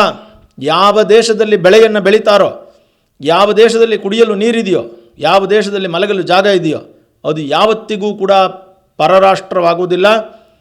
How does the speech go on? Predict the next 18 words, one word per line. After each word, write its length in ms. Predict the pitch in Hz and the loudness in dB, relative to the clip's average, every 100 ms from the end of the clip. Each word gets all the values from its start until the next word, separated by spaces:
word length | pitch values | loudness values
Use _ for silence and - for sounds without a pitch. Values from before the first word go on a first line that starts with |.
| _ _ - | _ _ -6
ಏನು 280 | 160 165 123 | -4 -4 -8
ಸ್ವತಂತ್ರವನ್ನು 680 | - 160 214 202 202 190 180 | -4 -2 -2 -2 -4 -2 -2
ಕಳೆದುಕೊಂಡ 440 | 180 185 180 175 | -4 -4 -6 -2
ರಾಷ್ಟ್ರ 340 | 165 165 - | 0 0 -4
ಆಗೋದಿಲ್ಲ, 680 | 156 165 175 190 214 214 143 | -6 -4 0 4 4 2 -2
ದಿವಾಳಿ 280 | 160 185 170 | 0 2 2
ಆಗೋದಿಲ್ಲ. 500 | 147 127 117 104 - _ - | 0 -4 -10 -14 -20 _ -10
So 100 | 139 | -8
ಹಾಗಾಗಿ 580 | 123 165 214 165 160 196 - _ _ 147 | -2 2 2 0 -8 -12 -18 _ _ 0
ಎಲ್ಲಿ 320 | 208 262 262 | 2 2 -2
ಧಾರ್ಮಿಕ 540 | 170 165 247 254 254 | 0 2 2 2 -2
ಸ್ವಾತಂತ್ರ್ಯವೂ 840 | 247 247 170 202 269 262 247 247 233 | -2 -4 -2 -2 0 -2 -2 -2 0
ಇರ್ತದೋ 760 | 190 165 143 175 190 185 - _ _ _ _ _ | 0 -2 0 2 2 0 -14 _ _ _ _ _
ಅದು 200 | 143 131 | -12 -10
ಖಂಡಿತವಾಗಿಯೂ 640 | 143 170 208 233 226 214 196 | -4 -4 -2 0 0 0 0
ದಿವಾಳಿ 240 | 180 175 | 0 2
ಆಗೋದಿಲ್ಲ. 400 | 165 143 139 123 110 - _ _ | 0 -2 -6 -10 -14 -20 _ _
ಆದ್ದರಿಂದ 440 | 143 185 190 214 | -4 -2 0 0